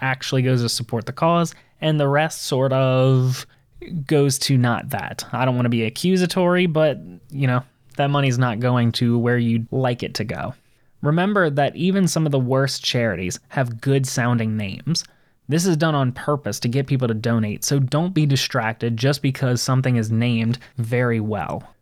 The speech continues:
The third link I've included in the description is a link to the I R S lookup tool,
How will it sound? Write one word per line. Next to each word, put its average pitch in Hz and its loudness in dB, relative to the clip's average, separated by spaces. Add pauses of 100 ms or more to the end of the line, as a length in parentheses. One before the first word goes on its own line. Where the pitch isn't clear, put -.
(340)
The 139 0
third 180 0
link 170 0
I've 147 0
included 151 2
in 151 2
the 143 0
description 139 -2
is 135 0
a 131 2
link 156 0
to 156 -2
the 135 0
I 151 -2
R 165 2
S 143 -2
lookup 139 -2
tool, 117 -2